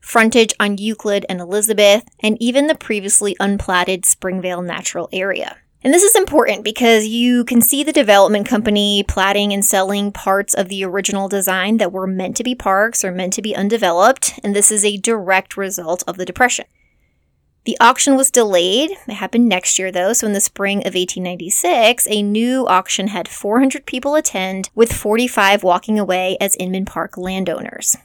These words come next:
Four lots on the Mesa were sold, and the papers touted how these new homeowners would be facing the grand homes of John Beath and Ernest Woodruff.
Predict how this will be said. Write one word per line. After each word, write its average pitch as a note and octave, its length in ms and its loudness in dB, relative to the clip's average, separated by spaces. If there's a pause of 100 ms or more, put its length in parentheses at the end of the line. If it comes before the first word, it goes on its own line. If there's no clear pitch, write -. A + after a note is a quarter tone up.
(240)
Four A3 420 2
lots G3+ 500 4
on G3+ 200 0
the G#3 80 2
Mesa G3 560 0
were A3+ 120 -2
sold, F#3+ 560 0
and B3 160 4
the C4+ 60 8
papers C#4+ 420 2
touted G#3 580 2
how A#3 120 2
these A#3 220 2
new A3+ 160 6
homeowners G3 560 -2
would F#3+ 120 -4
be G3 120 -8
facing F#3 460 -2
the G3 100 -4
grand A#3 360 2
homes F3 400 -6
of F3+ 160 -8
John F3+ 280 -4
Beath E3+ 440 -10
and G3 160 -2
Ernest F#3 280 -6
Woodruff. - 460 -12